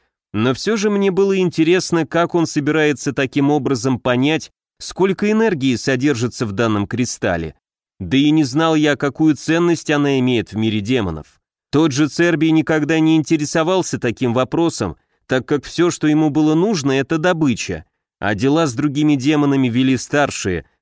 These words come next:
которые как раз умели торговаться. "Интересный товар вы мне предоставили", задумчиво протянул он, поглаживая подбородок после ещё нескольких манипуляций с рядом предметов, назначение которых я даже угадать не мог.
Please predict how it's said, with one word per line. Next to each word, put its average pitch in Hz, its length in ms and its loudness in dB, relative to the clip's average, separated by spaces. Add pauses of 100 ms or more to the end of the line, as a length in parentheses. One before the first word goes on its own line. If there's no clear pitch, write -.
которые 127 440 0
как 135 220 -2
раз 135 240 -2
умели 147 320 2
торговаться. 98 840 -4 (760)
"Интересный 131 800 0
товар 147 400 0
вы 104 140 0
мне 104 240 0
предоставили", 90 1040 -6 (260)
задумчиво 151 720 0
протянул 160 540 0
он, 151 180 2 (260)
поглаживая 147 640 2
подбородок 143 640 0
после 151 380 0
ещё 151 260 0
нескольких 135 600 0
манипуляций 127 760 0
с - 140 -10
рядом 123 320 0
предметов, 123 720 0 (320)
назначение 135 800 0
которых 139 400 0
я 131 160 -2
даже 127 280 -2
угадать 139 520 0
не 107 140 0
мог. 92 340 -6